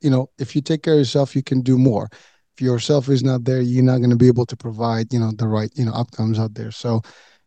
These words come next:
it is. No, so, so Gary, the website,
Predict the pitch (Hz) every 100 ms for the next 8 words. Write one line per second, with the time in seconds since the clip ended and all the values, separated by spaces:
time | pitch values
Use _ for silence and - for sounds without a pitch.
0 | - 135 135 117 - - - 190 - 202
1 | - - 196 180 - _ _ _ _ 190
2 | 208 151 - 156 143 139 180 - 131